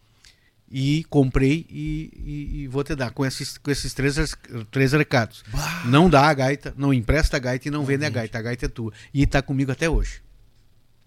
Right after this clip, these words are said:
Speaker 2: Bah, que
Speaker 1: E hoje eu me
Speaker 2: história,
Speaker 1: apresen-,
Speaker 2: Gerson.
Speaker 1: e hoje eu me apresento por aí, né, com a gaita Super seis Todeschini que o pai me deu em mil novecentos e setenta e seis, quando eu tinha meus treze anos de idade.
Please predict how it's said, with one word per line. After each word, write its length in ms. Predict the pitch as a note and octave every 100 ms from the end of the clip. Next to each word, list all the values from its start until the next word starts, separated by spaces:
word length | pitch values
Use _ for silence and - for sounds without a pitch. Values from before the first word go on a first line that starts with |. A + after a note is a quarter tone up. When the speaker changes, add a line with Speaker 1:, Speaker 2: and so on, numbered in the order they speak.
| _
Speaker 2:
Bah, 340 | A#2 F#3 A3+ B3
que 120 | B2
Speaker 1:
E 80 | B2+
hoje 180 | D3+ D#3
eu 60 | E3
me 80 |
Speaker 2:
história, 20 | E3+
Speaker 1:
apresen-, 360 | E3 D3+ C3 E3
Speaker 2:
Gerson. 100 | C#3
Speaker 1:
e 100 | C3
hoje 180 | C#3+
eu 60 | D#3+
me 100 | D#3
apresento 540 | D3 D3+ C3+ C#3+ D3+
por 160 | B2+ C3
aí, 360 | A#2+ B2 D#3+ E3+ - - - _
né, 260 | A2+ B2 C#3+ _
com 480 | B2+ A#2+ B2+ D#3 E3 - _
a 160 | C3
gaita 560 | C3+ A#2 A#2 C#3 C#3+ D3 _ _ _
Super 440 | - C#3 C3+ C3
seis 420 | - C3 C#3 D3
Todeschini 640 | - C3 B2+ A2 - B2+ D3
que 140 | -
o 80 | D3+
pai 340 | - A2+ A#2
me 180 | A2+ C3+
deu 300 | C3+ B2 C#3
em 80 | C3+
mil 240 | B2+ E3
novecentos 340 | F#3 D3+ - D3+
e 40 |
setenta 320 | C#3 D3 C3+
e 40 | C3
seis, 220 | - C#3+
quando 200 | - D#3
eu 100 | D3
tinha 200 | - D#3
meus 320 | D3+ C#3 - _
treze 460 | D#3 D#3+ D#3 C3+ B2+
anos 400 | C3 C3 - - - - -
de 160 | A2+ A#2+
idade. 440 | A#2 G#2+ A2 -